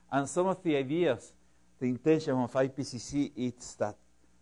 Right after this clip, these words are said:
push young people to start producing something. So if you, for instance, write a paper in terms of, uh, let's say, climate change in the Pantanal region of, uh, Brazil and Paraguay,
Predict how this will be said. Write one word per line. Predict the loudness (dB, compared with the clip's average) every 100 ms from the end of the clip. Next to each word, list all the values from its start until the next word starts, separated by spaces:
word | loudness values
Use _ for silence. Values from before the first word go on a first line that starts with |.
| _
push | 4 4 4
young | 0 0 0
people | -2 -4 -4
to | -8 -10
start | -8 -8 -8
producing | -10 -8 -6 -8 -8 -20
something. | -20 -20 _ _ _ _
So | -2 0
if | 0 -4 -6
you, | 0 0 -2 -4
for | -2
instance, | -2 -6 -10 -10 -16 -4
write | 2 2 0
a |
paper | 0 2 2 0 -2 -10 _ _ _ _
in | -10 -2
terms | -2 -2 -2
of, | -4 -4 -2
uh, | 0 0 -2 -10 _ _ _ _ _ _ _ _ _ _ _ -20 -2
let's | -2 0
say, | -4 -2
climate | 0 2 0 0
change | 0 0 0
in | -4
the | -4
Pantanal | -4 -6 -4 -2 -2 -2
region | -4 -4 -4 -4
of, | -4 -6 -10 _ -16
uh, | -8 -4 -4 -4
Brazil | -6 -6 -6 -4 -4
and | -8
Paraguay, | -8 -6 -6 -10